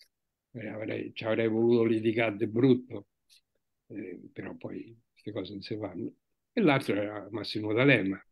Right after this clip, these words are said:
Eh, e tutto il suo intervento è, è quello, è stato il racconto di come, tutto sommato,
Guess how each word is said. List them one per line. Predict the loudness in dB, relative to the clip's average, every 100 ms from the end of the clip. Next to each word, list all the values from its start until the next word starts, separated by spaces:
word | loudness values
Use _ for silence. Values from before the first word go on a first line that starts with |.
| _ _ _ _ _ _ _ _ _ _ _ _ _ _ _ _ _ -14
Eh, | -8 -6 -6 -8 -10 -14 -18 _ 0
e | 0 0 -10 -20 -18 -6
tutto | 2 4 6 6
il | 6
suo | 4 8
intervento | 10 10 6 2 2 2 2 -2 -4 0 0 0 -10 _ _ _ _ _ _ _ _ _ _ _ _ _ -6
è, | 0 0 2
è | 0
quello, | 6 6 8 4 2 4 4 2
è | -4
stato | 2 6 6
il | 6
racconto | 4 0 2 4 6 6 4 2
di | 2 -2
come, | 0 2 6 6 4 -2 _ _ _ _ _
tutto | -6 -4 -4
sommato, | 0 2 2 2 2 2 0 -2